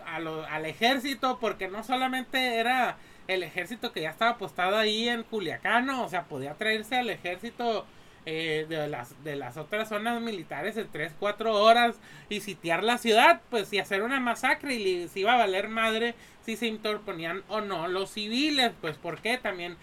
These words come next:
pues, eh, imagínense que,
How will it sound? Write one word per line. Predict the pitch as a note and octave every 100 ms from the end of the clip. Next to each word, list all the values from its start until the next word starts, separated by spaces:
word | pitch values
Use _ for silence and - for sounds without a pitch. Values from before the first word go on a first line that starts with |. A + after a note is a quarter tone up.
| - - -
pues, | G#3 G3+ -
eh, | G3 F#3+ F3+ F3 E3+
imagínense | F3+ F3 F#3 B3 B3 B3 A#3
que, | G#3 G3 F3